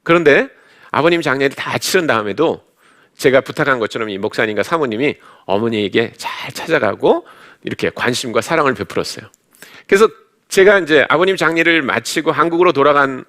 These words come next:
돌아온 다음에 한, 한 달쯤 뒤에 제 동생으로부터 연락이 왔어요. "아, 형, 좋은 소식 있어요. 어머니가 교회 다니기로 했어요." 그래서 어머님이 예수님을, 예, 드디어 믿으신 거예요.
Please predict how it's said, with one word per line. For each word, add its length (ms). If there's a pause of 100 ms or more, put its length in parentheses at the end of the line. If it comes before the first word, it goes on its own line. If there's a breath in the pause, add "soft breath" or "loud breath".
돌아온 380
다음에 500 (300 loud breath)
한, 180
한 220
달쯤 400
뒤에 340 (300 soft breath)
제 180
동생으로부터 760 (260 soft breath)
연락이 320
왔어요. 320 (420 soft breath)
"아, 360 (520 soft breath)
형, 280
좋은 260
소식 300
있어요. 400 (360 soft breath)
어머니가 400
교회 180
다니기로 460
했어요." 380 (800 soft breath)
그래서 220
어머님이 380
예수님을, 480 (420 loud breath)
예, 160 (200)
드디어 360
믿으신 380
거예요. 160